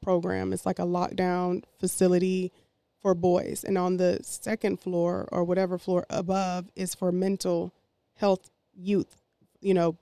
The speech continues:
people who have mental health challenges. I didn't have necessarily those type of mental health challenges, but that's the only place they could find. So this counselor, I don't remember her name, but every day she would come and, like, try to talk to me,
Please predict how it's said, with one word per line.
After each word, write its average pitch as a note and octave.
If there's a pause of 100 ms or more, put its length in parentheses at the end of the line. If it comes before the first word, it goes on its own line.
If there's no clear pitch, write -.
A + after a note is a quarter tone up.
people A#3+
who A#3+
have G#3
mental F3+
health F3
challenges. - (560)
I C4+
didn't A#3+
have G#3+
necessarily F#3+
those F3+
type A3+
of A3
mental A3
health A3
challenges, G#3+
but G3
that's A3
the G#3
only G#3+
place G3+ (100)
they F#3
could F3
find. F3 (480)
So F#3+ (420)
this A3+
counselor, G3+
I -
don't F#3+
remember G#3+
her G3+
name, F#3 (300)
but G3 (100)
every G3+
day G3+
she G3+
would F#3+
come G3+
and, G3
like, F3+
try F#3+
to G3
talk G3
to -
me, F3+